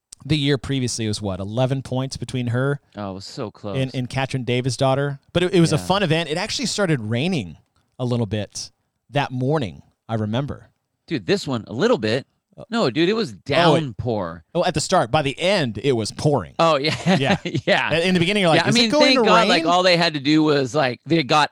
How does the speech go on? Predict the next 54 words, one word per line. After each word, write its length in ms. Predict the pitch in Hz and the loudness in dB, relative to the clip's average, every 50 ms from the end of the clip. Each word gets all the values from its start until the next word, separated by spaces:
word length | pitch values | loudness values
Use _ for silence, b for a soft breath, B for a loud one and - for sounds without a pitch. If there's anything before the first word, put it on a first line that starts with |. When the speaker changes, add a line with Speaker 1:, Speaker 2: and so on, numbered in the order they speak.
| _ | _
Speaker 2:
out 220 | 120 135 147 160 151 | 0 2 2 2 2
of 120 | 139 120 110 | 0 0 0
the 80 | 131 | -2
water, 380 | 117 123 131 139 139 123 113 110 | 2 2 2 4 4 2 0 -2
so 120 | - - 131 | -2 -2 0
you're 140 | 131 131 131 | 2 2 2
already 240 | 135 123 123 113 98 | 2 2 2 0 0
wet. 340 | 98 117 123 101 98 95 - - | 0 0 0 2 0 -2 -2 0
Speaker 1:
Right. 220 | 123 135 131 113 | 0 2 2 2
Speaker 2:
You 40 | 107 104 | 2 0
know, 40 | |
not 280 | 107 120 123 120 120 117 | 0 0 0 0 0 0
a 40 | 104 | -2
big 160 | 110 107 95 | -4 -6 -2
deal. 180 | - 127 120 101 | 0 -2 -2 0
But 220 | - 120 120 - - | 0 -2 -4 -2 -2
it 180 | 143 160 170 - | -4 -4 -2 -2
was 480 | 175 165 143 127 120 117 107 90 - - _ - | 0 2 2 2 2 0 -4 -6 -12 -14 _ -4
a, 400 | 127 127 120 117 110 104 98 95 b b b b b b b b b b b _ _ _ _ | -2 -2 -2 -2 -4 -6 -6 -10 b b b b b b b b b b b _ _ _ _
that 200 | - 147 185 233 | -2 -2 0 2
was 140 | 254 247 202 | 0 0 0
one 140 | 220 233 220 | 0 -2 -2
of 60 | 214 | -2
the 60 | 208 156 | -4 -2
things 240 | 214 208 208 180 143 | -2 -2 -2 -2 -2
that 80 | 170 | -2
we 120 | 160 185 180 | -2 -2 0
weren't 180 | 180 180 165 165 | 0 -2 -2 -2
really 220 | 175 170 175 170 | 0 0 0 0
ready 240 | 165 196 214 202 165 | 0 0 -2 -2 -4
for. 420 | - - 117 104 82 67 - 98 - _ _ _ _ | -4 -4 -4 -2 -2 -4 -8 -14 -20 _ _ _ _
Uh, 60 | 131 | -4
that 180 | 123 143 - - | -2 -2 -2 -2
was 100 | 143 117 127 | -2 -2 -2
one 120 | 151 165 | -2 -2
of 60 | 170 | 0
the 100 | 156 160 | -2 -2
things 260 | - - 165 160 147 | -2 -2 -2 -2 0
that 120 | 120 139 147 | 0 0 0
I 40 | 160 | 0
don't 200 | 165 160 143 - _ | -2 -2 -6 -8 _
think 200 | 160 151 143 - _ _ - | -8 -8 -8 -10 _ _ -4
was 320 | 127 131 127 123 110 - _ | -2 0 0 0 -2 -4 _
expected 720 | 123 120 - - - - - 127 - - - 190 196 185 - - _ _ _ _ _ _ _ _ _ _ _ _ _ _ _ | -8 -8 -8 -10 -8 -4 -4 -4 -4 -4 -4 -4 -4 -4 -8 -14 _ _ _ _ _ _ _ _ _ _ _ _ _ _ _
was 220 | - 139 143 123 98 | -2 -2 -2 -2 -4
the 80 | 120 | -4
weather, 300 | 120 131 180 208 190 - - | 0 0 0 0 0 -4 -6
the 140 | 120 123 117 | -6 -6 -2
weather 260 | 110 165 196 185 - | -2 -2 -2 -2 -4
patterns 460 | - 113 123 113 104 95 92 101 98 | -4 -2 -2 -2 -2 -4 -8 -6 -8
that 100 | 127 - | -8 -4
were 100 | 110 113 | -2 -2
out 220 | 113 139 170 - | -2 -4 -6 -8
there. 260 | - 85 - 50 - | -8 -8 -8 -8 -14